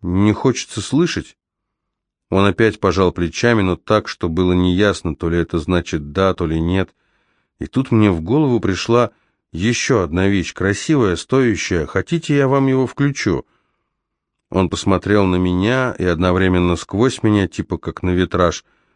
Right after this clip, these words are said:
Я повторил вопрос, шевеля губами медленно и старательно, чтобы он наверняка меня понял. «Хотите, я вам его включу?»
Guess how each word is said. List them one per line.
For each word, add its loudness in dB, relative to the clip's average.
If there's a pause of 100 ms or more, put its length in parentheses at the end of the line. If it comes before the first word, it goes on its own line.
(140)
Я -2
повторил 0
вопрос, 0 (220)
шевеля 2
губами 2
медленно 2
и 0
старательно, -2
чтобы -4
он 2
наверняка 0
меня 0
понял. -2 (340)
«Хотите, -2
я 0
вам 0
его 0
включу?» -4